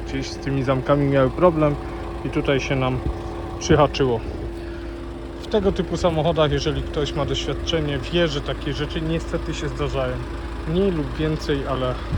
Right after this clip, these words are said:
ale jednak się zdarzają. Prawe przednie drzwi w porządku, prawy przedni błotnik jest również ok. Prawa przednia felga, delikatne otarcie w tym miejscu, rant do weryfikacji na serwisie,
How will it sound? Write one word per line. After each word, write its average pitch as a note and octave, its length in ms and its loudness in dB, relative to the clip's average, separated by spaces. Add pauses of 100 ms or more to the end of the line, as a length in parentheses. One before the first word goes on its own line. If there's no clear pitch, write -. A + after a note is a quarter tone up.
(160)
ale C3 140 -2
jednak B2+ 260 -2
się C#3+ 120 -4 (140)
zdarzają. B2+ 300 -2 (640)
Prawe E3+ 320 6
przednie E3 440 2
drzwi B2+ 200 -4
w - 60 -6
porządku, F3 600 2 (760)
prawy E3+ 280 4
przedni C#3+ 360 0
błotnik D3 480 0 (640)
jest C3+ 220 0
również C3 380 4
ok. C3 140 2 (1080)
Prawa D3+ 460 6
przednia C#3+ 440 2
felga, A#2+ 440 0 (1000)
delikatne D#3+ 600 6
otarcie - 460 2
w - 60 0
tym F3 240 4
miejscu, E3 500 6 (880)
rant D3+ 480 4
do E3 80 6
weryfikacji C#3+ 640 2
na B2+ 80 0
serwisie, C#3+ 480 2